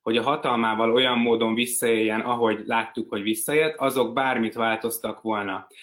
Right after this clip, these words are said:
Tehát azon kívül, hogy új vezetője van a bíróságoknak, ö, azon, azon túl semmilyen változás nem történt, és úgy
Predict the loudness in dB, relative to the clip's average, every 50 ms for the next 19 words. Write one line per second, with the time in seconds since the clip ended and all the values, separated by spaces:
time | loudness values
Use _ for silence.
0 | -14 _ -8 -6 -2 0 2 2 4 2 2 2 0 0 2 2 4 4 4 2
1 | 0 0 0 2 2 4 4 2 2 2 -2 -2 -2 0 2 2 2 2 2 0
2 | 0 0 -2 -4 -6 -8 -4 -2 0 2 4 4 2 2 0 -4 -4 -2 -2 -2
3 | -4 -2 -2 -2 -2 -2 -4 -8 -14 _ _ _ _ _ -2 0 2 2 0 -2
4 | -8 _ _ -2 0 0 2 0 2 2 2 2 2 0 0 0 0 0 2 0
5 | 0 2 0 0 0 0 0 0 0 -2 -2 -2 -2 -2 -2 -2 -2 -2 -2 -2
6 | -2 0 -2 -2 -2 -2 -2 -2 -2 -2 -4 -6 -2 0 2 2 2 0